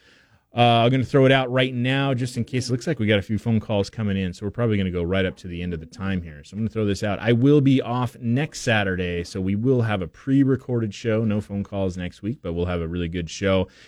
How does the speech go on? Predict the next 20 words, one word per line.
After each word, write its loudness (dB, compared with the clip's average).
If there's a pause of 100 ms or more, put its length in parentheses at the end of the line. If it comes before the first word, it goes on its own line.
(120)
I -6
think -8
it's -14
gonna -2
be 2
an -2
older -2
show 0
with -2
me 0
and -6
Chris, -8 (140)
and -10
I -4
don't -4
remember -2
what 0
we're -6
talking -10
about, -6